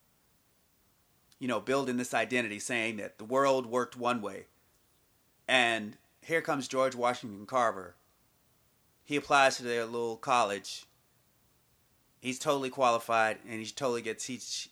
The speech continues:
he totally gets accepted, but then they reject him 'cause he's black. And then they have to look at all the black people that they see from this point on, and they have to think about that. They have to think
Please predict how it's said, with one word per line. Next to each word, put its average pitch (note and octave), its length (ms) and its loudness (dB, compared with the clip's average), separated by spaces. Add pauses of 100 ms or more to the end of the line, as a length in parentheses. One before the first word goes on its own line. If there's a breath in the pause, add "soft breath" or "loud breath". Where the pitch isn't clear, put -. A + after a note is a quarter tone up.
he C3 160 -8
totally D#3+ 340 4
gets C3+ 200 0
accepted, A2+ 500 -2 (880)
but A#2+ 120 -4
then A#2+ 100 -2
they A#2 100 2
reject A2 340 -2
him A2 80 -10
'cause G2 200 -10
he's F#2 100 -16
black. - 240 -14 (1800)
And B2+ 120 2
then B2+ 300 4 (140)
they C3 100 6
have C3+ 160 2
to B2 80 -6
look C#3 180 -2
at A#2+ 140 -4 (180)
all F3+ 220 12
the F3 80 2
black C#3+ 260 4
people B2+ 200 -8
that A#2 100 -6
they B2 140 -2
see A#2 460 -4 (640)
from C3 120 -4
this C3+ 160 -2
point B2 300 0
on, G#2+ 200 2
and G2+ 80 -4
they A2+ 60 -2
have B2 140 -4
to G2 60 -14
think A#2+ 200 -8
about - 240 -16
that. - 160 -18 (520)
They A#2+ 80 0
have C3+ 120 6
to A2+ 80 -8
think C#3 300 -2